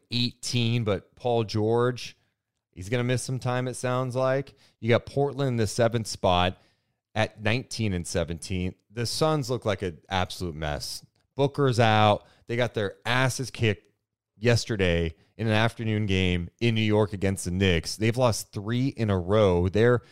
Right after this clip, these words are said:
in the eighth spot. The Warriors have won five in a row. They're at the ninth, and Utah now losing five straight. They're nineteen and twenty-one. Then you got Minnesota and O K C on the outside looking in. At the top, a couple of things to, like, follow now. This sucks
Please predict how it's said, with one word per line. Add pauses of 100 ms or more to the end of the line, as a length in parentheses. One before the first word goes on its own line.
(140)
in
the
eighth
spot.
The
Warriors
have
won
five
in
a
row.
They're
at
the
ninth,
and
Utah (360)
now
losing
five
straight. (220)
They're
nineteen
and
twenty-one.
Then
you
got
Minnesota
and
O
K
C (360)
on
the
outside
looking
in. (240)
At
the
top,
a
couple
of
things
to,
like, (200)
follow
now. (400)
This
sucks